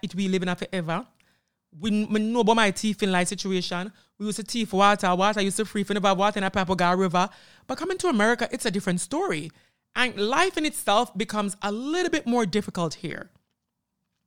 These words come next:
It becomes traumatic. It's like everything switched by you the moment you land at the airport or the border. But it will never be perfect.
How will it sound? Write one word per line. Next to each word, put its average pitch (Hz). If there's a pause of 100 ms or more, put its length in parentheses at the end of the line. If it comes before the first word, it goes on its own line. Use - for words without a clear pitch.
It 190
becomes 196
traumatic. 180 (920)
It's 202
like 196 (160)
everything 233
switched -
by 196
you 180
the 175
moment 175
you 175
land 160
at 147
the 147
airport 147 (320)
or 147
the 151
border. 131 (140)
But 180 (140)
it 220
will 202
never 190
be 202
perfect. 156